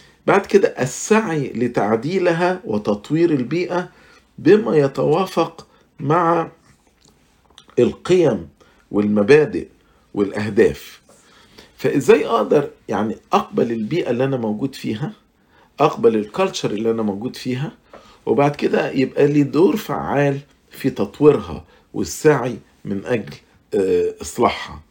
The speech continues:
لكن أحيانًا الواحد يكون موجود في مكان، آه،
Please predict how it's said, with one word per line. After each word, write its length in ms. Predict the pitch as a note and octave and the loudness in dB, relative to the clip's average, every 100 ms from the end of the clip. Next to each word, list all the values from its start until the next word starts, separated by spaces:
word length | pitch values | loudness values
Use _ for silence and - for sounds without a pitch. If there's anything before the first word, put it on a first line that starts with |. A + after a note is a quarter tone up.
| _ _ _ _ _ - - | _ _ _ _ _ -18 -4
لكن 260 | B2 D3+ | -2 -2
أحيانًا 340 | D3+ C#3+ G3+ - | -4 -4 -2 -2
الواحد 640 | - C3 C#3+ E3 - C#3 G#2 - _ - | -2 0 2 0 -2 -4 -6 -20 _ -18
يكون 340 | - G2 - D#3 | -10 -6 -2 0
موجود 340 | B2 A2+ D3 | 0 0 -2
في 140 | - | -4
مكان، 460 | A2+ A2 G#2+ C3+ D3 F#3 - - - _ - | -10 -8 -4 -4 -4 -8 -18 -20 -20 _ -4
آه، 320 | A2+ A2+ | -2 -2